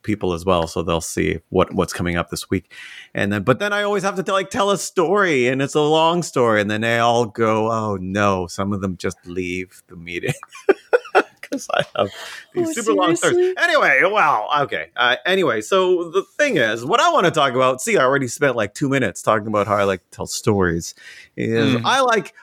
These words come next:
Speaker 1: I like text adventure games. Now,
Speaker 3: Ooh,
Speaker 1: I don't know if
Speaker 3: yes.
Speaker 1: anybody out there is familiar with text. Did you ever play any text adventure games there,
Speaker 3: I,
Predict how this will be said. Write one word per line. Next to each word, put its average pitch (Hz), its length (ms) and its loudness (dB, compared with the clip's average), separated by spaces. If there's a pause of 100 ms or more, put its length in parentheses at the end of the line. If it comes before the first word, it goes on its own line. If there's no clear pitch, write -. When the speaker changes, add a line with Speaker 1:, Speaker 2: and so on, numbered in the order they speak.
Speaker 1:
I - 80 0
like 214 200 0
text 220 320 -2
adventure 151 440 0
games. 95 520 0
Now, 170 200 2
Speaker 3:
Ooh, 139 60 2
Speaker 1:
I 139 80 2
don't 185 120 2
know 185 60 2
if 156 100 0
Speaker 3:
yes. 165 80 2
Speaker 1:
anybody 143 340 2
out 135 200 0
there 127 340 2
is 120 240 -2
familiar 127 640 2
with 101 160 0
text. 95 300 -4 (120)
Did 190 200 0
you 320 80 0
ever 320 180 2
play 226 220 2
any 214 160 2
text 202 280 0
adventure 190 320 0
games 180 540 0 (360)
there, 165 180 2
Speaker 3:
I, 160 60 2